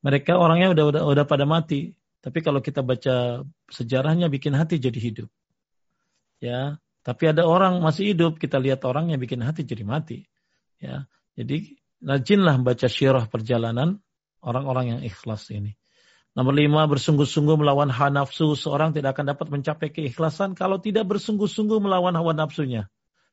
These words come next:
Coba, ini kudu dipaksa ini. Ya, jiwa ini berat loh. Ya, jiwa ini berat. Tapi seorang mukmin bisa melawannya kalau dia punya ilmu.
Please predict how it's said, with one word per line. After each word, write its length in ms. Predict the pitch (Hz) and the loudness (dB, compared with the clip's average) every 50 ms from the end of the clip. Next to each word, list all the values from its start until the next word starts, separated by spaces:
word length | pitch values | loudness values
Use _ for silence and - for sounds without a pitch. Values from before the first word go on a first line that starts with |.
| _ _ - | _ _ -4
Coba, 400 | 143 143 143 135 127 127 117 120 | -2 0 0 0 0 -2 -4 -4
ini 80 | 165 214 | -6 -6
kudu 240 | 240 190 190 185 180 | -4 -2 -2 0 0
dipaksa 480 | 185 190 185 190 196 - - - 214 | 0 0 0 -2 -2 -2 -4 -6 -4
ini. 400 | 208 190 180 180 175 160 160 156 147 - _ _ _ _ _ _ _ _ _ _ - | -4 -4 -4 -4 -4 -4 -6 -8 -10 -14 _ _ _ _ _ _ _ _ _ _ -6
Ya, 240 | 147 147 165 180 165 | -4 -2 0 0 0
jiwa 320 | 123 139 165 170 175 175 | 0 2 2 4 4 4
ini 160 | 185 202 226 | 2 0 -2
berat 480 | 214 165 165 196 202 208 226 233 226 226 - 151 | -2 -2 -2 -2 0 0 2 0 0 0 -4 -6
loh. 240 | 131 113 107 - _ _ _ _ - | -6 -6 -6 -10 _ _ _ _ -8
Ya, 240 | 147 147 156 170 190 202 165 | -4 0 0 0 0 -2 -2
jiwa 320 | 131 156 156 165 165 170 | 0 2 2 2 2 2
ini 140 | 180 196 180 | 0 -4 -4
berat. 400 | 160 185 196 185 156 139 - _ _ _ _ _ _ _ _ _ | -2 0 2 2 2 2 0 _ _ _ _ _ _ _ _ _
Tapi 160 | - 160 - | -10 -10 -6
seorang 400 | 165 - 190 180 175 180 185 190 | -4 -2 0 2 2 2 0 0
mukmin 320 | 196 208 202 202 226 220 208 | -2 -2 0 0 0 0 0
bisa 160 | 202 156 - 202 190 | 0 -2 -2 -2 0
melawannya 560 | 185 190 185 196 220 208 185 151 135 123 - | 2 2 2 2 2 2 0 0 -2 -4 -2
kalau 160 | - 147 151 | -2 -2 0
dia 160 | 156 185 175 | 0 -2 -2
punya 160 | 190 180 185 | -2 -2 -2
ilmu. 320 | 202 202 175 139 117 113 | -2 0 -2 -2 -2 -4